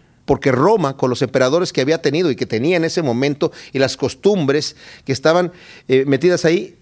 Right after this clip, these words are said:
que normalmente no apedreaban a casi nadie por adulterio, por una situación moral,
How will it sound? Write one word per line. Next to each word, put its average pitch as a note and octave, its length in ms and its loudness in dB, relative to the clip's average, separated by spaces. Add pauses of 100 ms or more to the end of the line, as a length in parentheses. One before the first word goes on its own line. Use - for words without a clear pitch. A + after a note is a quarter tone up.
que - 380 -2 (420)
normalmente A#3 720 2
no G#3 180 2
apedreaban G3 800 -2 (280)
a C#3+ 120 -6
casi G3 300 0
nadie F#3 300 2
por C3 160 0
adulterio, G#2 580 -2
por B2 100 -4
una D#3 140 0
situación D3+ 540 -2 (320)
moral, C3 720 2